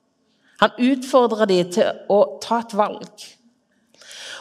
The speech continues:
Og så er det altså over åtte hundre, åtte hundre og femti avgudsprofeter, som vanligvis holdt til hos dronninga og kongen på slottet.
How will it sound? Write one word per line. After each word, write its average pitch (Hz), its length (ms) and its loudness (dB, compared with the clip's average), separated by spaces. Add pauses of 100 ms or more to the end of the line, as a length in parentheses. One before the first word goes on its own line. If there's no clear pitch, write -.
Og 214 80 8
så - 160 8
er 277 300 6
det 262 60 8 (240)
altså 233 200 0
over 233 400 6
åtte 233 480 0
hundre, 180 480 0
åtte 269 240 2
hundre 277 200 2
og 277 40 -8
femti 262 720 -2 (140)
avgudsprofeter, 165 1300 0 (500)
som 254 320 4
vanligvis 247 800 4
holdt 226 360 0
til 247 340 4 (340)
hos 220 240 2
dronninga 208 520 4
og 202 240 0
kongen 175 440 0
på 233 120 -4
slottet. 233 580 -4